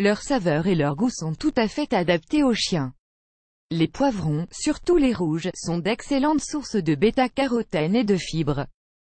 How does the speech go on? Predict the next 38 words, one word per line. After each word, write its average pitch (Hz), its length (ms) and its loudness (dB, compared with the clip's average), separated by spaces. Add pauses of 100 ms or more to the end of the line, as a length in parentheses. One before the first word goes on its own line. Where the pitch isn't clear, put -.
(400)
Ils 202 200 2
sont 294 320 0
aussi 208 320 0
riches 240 300 -2
en 262 80 2
vitamine 233 580 2
C - 220 -6
et 170 220 2
A 247 100 2
et 220 80 0
contiennent 160 500 -2
plusieurs 269 520 0
autres 262 240 2
antioxydants. 226 880 0
Ils 214 160 0
peuvent 311 240 0
être 294 300 0
dégustés 180 540 -4
crus 190 280 -2
ou 190 140 -2
légèrement 226 600 4
sautés, 240 400 0
mais 165 220 0
sachez 254 400 -2
que 254 100 0
les 165 220 2
graines 269 320 2
peuvent 185 240 2
avoir 214 400 0
un 185 80 2
risque 220 360 -2
d'étouffement. 170 760 -2 (800)
Il 196 60 -10
faut 165 180 0
donc 277 320 0
toujours 285 440 0
les 190 240 4
enlever. 160 440 0